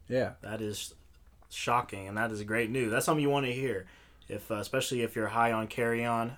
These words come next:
Speaker 2: Um, I think, you know, you could anticipate on him kinda rising up mock draft boards.
Speaker 1: Yeah.
Speaker 2: Uh, well, by the time, you know, um, it's late, <laughs> late August, early September, you could, he might be, um, in the middle of the second round for sure.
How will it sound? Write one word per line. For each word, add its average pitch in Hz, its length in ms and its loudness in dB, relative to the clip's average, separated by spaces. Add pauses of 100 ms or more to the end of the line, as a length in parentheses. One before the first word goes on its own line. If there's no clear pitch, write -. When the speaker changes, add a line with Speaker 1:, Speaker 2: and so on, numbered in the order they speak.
Speaker 2:
Um, 101 360 -4 (680)
I 107 80 -2
think, 160 260 -2
you 147 200 -2
know, 127 100 4
you 120 80 2
could 123 140 -2
anticipate 117 580 0
on 101 220 -2
him 104 360 -6
kinda 113 260 0
rising 110 360 2
up 107 120 -2
mock 110 280 0
draft 120 320 2
boards. 98 460 -4 (340)
Speaker 1:
Yeah. 120 160 0
Speaker 2:
Uh, 95 200 -4 (180)
well, 110 160 -4
by 117 180 4
the 113 80 0
time, 101 460 -4 (540)
you 120 100 -4
know, 98 180 -2
um, 95 400 -6 (960)
it's - 180 -10
late, 113 280 -2 (220)
<laughs> 135 220 6
late 123 240 0
August, 131 460 2
early 123 220 0
September, 123 520 -2
you 107 140 -4
could, 107 160 -4 (880)
he 123 100 -6
might 120 160 -2
be, 113 260 0
um, 107 180 2
in 107 60 -2
the 110 60 -2
middle 117 220 2
of 107 100 -2
the 110 80 -2
second 117 300 -2
round 107 360 -2
for 107 140 -6
sure. 104 420 -2